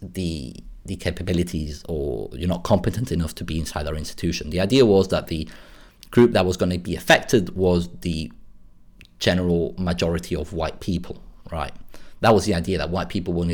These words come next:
were gonna be jeopardized by this measure, so the best students will be out. That is not what happened. So in order to let black students in that generally did not do as well as, as the other students, they had to jeopardize some people, and the people that got basically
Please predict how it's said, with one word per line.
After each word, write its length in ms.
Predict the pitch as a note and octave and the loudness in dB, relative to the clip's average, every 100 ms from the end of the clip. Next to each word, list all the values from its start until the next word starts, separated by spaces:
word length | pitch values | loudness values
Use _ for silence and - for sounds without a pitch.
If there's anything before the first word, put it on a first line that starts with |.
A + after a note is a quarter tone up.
| D#2 | -2
were 100 | E2+ | -4
gonna 160 | F2 F2 | 0 0
be 140 | E2 | 0
jeopardized 480 | E2+ F2 E2+ E2+ - | 0 0 0 -2 -4
by 100 | D2+ | -8
this 180 | D2 - | -8 -6
measure, 300 | D#2+ - - - - | -4 -4 -8 -14 -8
so 140 | - | -2
the 80 | E2 | -2
best 160 | E2 - | -2 -4
students 300 | D2+ D#2 - | -6 -6 -8
will 80 | C#2 | -2
be 120 | G2+ | 2
out. 220 | G#2+ - - - - - - | 2 0 -16 -18 -18 -18 -2
That 160 | F#2+ F#2+ | 0 2
is 120 | - | 0
not 120 | F2 | -2
what 180 | E2+ - | -2 0
happened. 440 | B2 A#2 E2 A#1+ - | 2 2 -2 -6 -2
So 200 | - G2+ | 4 6
in 120 | G#2 | 8
order 200 | G2+ F#2 | 6 4
to 140 | F2+ | 0
let 460 | F#2 F2 - - - | 0 0 -4 -18 -2
black 180 | B2+ C3+ | 0 2
students 380 | - G2+ F2 - | 2 0 0 0
in 160 | G2 | 2
that 260 | G#2 F2 - - - - - - F2 | 2 0 -6 -16 -18 -20 -20 -18 -6
generally 320 | F2 G2 F#2 | 0 2 0
did 140 | F2+ F#2 | -2 -2
not 260 | F#2+ F#2+ | 0 -2
do 100 | - | -2
as 140 | F#2 F2 | -2 0
well 300 | F2+ E2 - | -2 -2 -4
as, 340 | F2+ E2+ - - | -2 -4 -4 -6
as 180 | F2+ - | -6 -4
the 120 | E2 | -2
other 160 | B2+ C3+ | -2 -4
students, 600 | - D2+ D#2 F#2 - - - - - - - - - | -6 -8 -6 -6 -6 -14 -18 -20 -20 -20 -20 -20 -2
they 80 | A#2+ | 2
had 140 | D3 | 2
to 60 | A2+ | 2
jeopardize 380 | G#2 E2+ F2+ F2 | 0 0 0 -2
some 100 | F#2+ | -2
people, 280 | - - A2+ | 0 0 0
and 120 | A2 | 0
the 60 | |
people 260 | - C3 A#2+ | 2 0 2
that 200 | G#2 F#2+ | 0 4
got 480 | A2+ F#2 - - - | 4 4 2 -10 0
basically 640 | G#2 G2 G2 - E2+ - | 2 2 0 -2 -2 -4